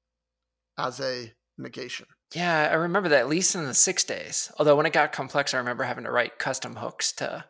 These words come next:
Speaker 2: make it show on certain pages and not others.
Speaker 1: Right. So some, so I had a client ask me to do that. I'm like, "Oh, I'm pretty sure I can just put a caret there," and I tested it, and it didn't work. Then I started digging, and I realized, "Nope, that's not a thing,"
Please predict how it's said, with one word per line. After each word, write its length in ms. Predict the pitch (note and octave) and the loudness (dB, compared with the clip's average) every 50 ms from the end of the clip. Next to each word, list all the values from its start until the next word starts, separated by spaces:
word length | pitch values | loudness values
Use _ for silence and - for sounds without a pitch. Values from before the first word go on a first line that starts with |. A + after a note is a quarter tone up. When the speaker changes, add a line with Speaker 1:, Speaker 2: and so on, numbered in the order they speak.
| _ - | _ -12
Speaker 2:
make 180 | D3 D3 - | -10 -10 -8
it 60 | B2+ | -6
show 180 | - - C3+ C3 | -4 -2 -2 -2
on 120 | C3+ C3+ | -4 -4
certain 240 | - - C3 - - | -6 -8 -8 -10 -12
pages 340 | C3+ B2+ - - C3+ B2+ - | -12 -10 -10 -10 -10 -10 -10
and 80 | - B2+ | -8 -6
not 160 | B2 - - | -6 -4 -4
others. 400 | - D3 - - - - D3 C#3+ | -4 -4 -6 -8 -8 -8 -4 -2
Speaker 1:
Right. 240 | C#3+ C3 G2+ - - - _ _ _ _ _ | -2 -2 -2 -4 -8 -16 _ _ _ _ _
So 300 | - - F#3+ F3+ D3+ - - | -4 -2 -2 -2 -2 -4 -6
some, 300 | - - G#3+ A3 A3 E3 | -4 -2 -2 -2 -4 -4
so 160 | D#3+ - F3 | -2 0 0
I 60 | F3 | 2
had 80 | F3+ G#3 | 0 0
a 40 | G3+ | -2
client 280 | - G3+ G#3 G3 - | -2 -2 -2 -2 -2
ask 260 | - F3 F#3+ F3+ - | -4 -4 -6 -6 -6
me 80 | - F3+ | -6 -8
to 80 | D3 D3 | -6 -6
do 160 | D3 A#3+ C#4 | -4 -4 -4
that. 160 | A#3+ - - | -4 -4 -6
I'm 80 | C#3+ D3 | -6 -8
like, 140 | C#3+ - | -8 -6
"Oh, 220 | - - A#3+ F#3 - - | -2 -2 0 0 -2 -4
I'm 160 | D3 D3 C3+ _ _ - | -6 -10 -12 _ _ -18
pretty 320 | - - F3+ - F#4+ E4 | -10 -6 -4 -4 -2 -4
sure 180 | - - D3+ C#3+ | -4 -4 -4 -4
I 80 | C3+ | -6
can 120 | C3+ D3 - | -6 -8 -12
just 180 | C3+ - - | -14 -12 -12
put 100 | - - | -12 -12
a 40 | A#2+ | -12
caret 380 | - - - C3+ B2 B2 B2+ - | -12 -12 -10 -8 -8 -8 -6 -6
there," 120 | C#3+ C#3+ | -6 -4
and 80 | C#3 C#3 | -4 -6
I 20 | |
tested 380 | - - - A3 G#3 - D#3 - | -6 -8 -8 -8 -8 -10 -12 -14
it, 40 | |
and 100 | A#2+ B2+ | -14 -14
it 100 | B2 B2+ | -16 -14
didn't 260 | - D3 C#3 B2+ - - | -14 -14 -14 -14 -12 -8
work. 400 | A#2 - F#3 A#2+ C3 - - - _ - - - _ - - - - - - - - _ _ - | -4 -4 -4 -4 -4 -8 -16 -20 _ -20 -20 -20 _ -20 -20 -20 -20 -20 -20 -20 -20 _ _ -2
Then 120 | D#3 E3+ | 0 0
I 40 | E3 | 0
started 420 | D#3+ - - E3 D#3 D3+ C#3+ C3 B2 | -2 -2 0 0 0 0 -2 -2 0
digging, 680 | G3+ G#3+ A3+ F#3+ G#3 G#3 G3+ G3+ G3+ G3+ G3+ G3+ G3 - _ _ _ - | 0 0 2 0 0 0 0 0 0 -2 -4 -4 -6 -12 _ _ _ -12
and 800 | D3+ C#3+ D3 C#3+ C#3+ D3 C#3+ C#3+ C#3+ C#3+ C#3+ C#3+ C#3+ C#3+ D3 D3 - | -8 -8 -6 -4 -4 -4 -4 -2 -2 -4 -4 -6 -8 -10 -12 -12 -12
I 80 | - C3+ | -14 -14
realized, 500 | B2+ C3+ C3+ B2+ B2+ B2+ B2 B2 - C#3 | -10 -10 -8 -6 -6 -6 -6 -8 -10 -10
"Nope, 240 | C3+ D3 F3 - - | -8 -8 -8 -8 -12
that's 220 | - A#2 - - | -14 -14 -14 -12
not 140 | - B2 A#2+ | -12 -12 -12
a 20 | - | -8
thing," 380 | - - D#3+ E3 G3 B3 C4 | -6 -6 -4 -4 -4 -6 -8